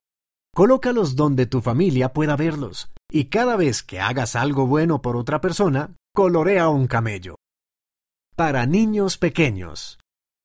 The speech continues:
Lean el relato de las Escrituras de la página ocho. Luego, coloreen la ilustración de la página cuarenta y ocho. Miren las ilustraciones de las páginas veinticuatro y veinticinco.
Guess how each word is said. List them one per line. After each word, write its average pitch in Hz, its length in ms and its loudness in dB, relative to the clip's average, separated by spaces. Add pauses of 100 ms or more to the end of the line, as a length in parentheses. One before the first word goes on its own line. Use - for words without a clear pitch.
(100)
Lean 214 360 2
el 151 140 2
relato 113 480 -2
de 117 100 -2
las 98 200 -6
Escrituras 160 720 -4
de 123 80 -2
la 90 160 -10
página 120 420 -2
ocho. 139 420 -6 (600)
Luego, 117 560 -4 (160)
coloreen 127 640 -2
la 127 80 -2
ilustración 117 760 -4
de 160 100 -2
la 98 180 -6
página 170 420 -2
cuarenta 139 380 -2
y 143 100 2
ocho. - 360 -6 (580)
Miren 151 400 2
las 147 200 -2
ilustraciones 135 800 -2
de 165 100 -2
las 101 160 -6
páginas 120 540 -2
veinticuatro 104 800 -6
y 113 60 0
veinticinco. 113 760 -6